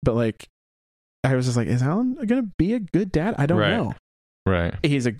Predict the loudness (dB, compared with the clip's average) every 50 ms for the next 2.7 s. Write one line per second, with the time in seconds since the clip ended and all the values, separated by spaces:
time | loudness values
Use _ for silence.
0 | -10 _ _ 0 0 0 0 -2 -2 -2 0 0 0 0 0 0 -2 -2 -2 0
1 | 0 -2 -2 -4 -6 -4 -2 0 0 0 0 0 -2 0 0 0 0 0 0 0
2 | 0 0 0 0 0 0 0 0 2 0 0 0 0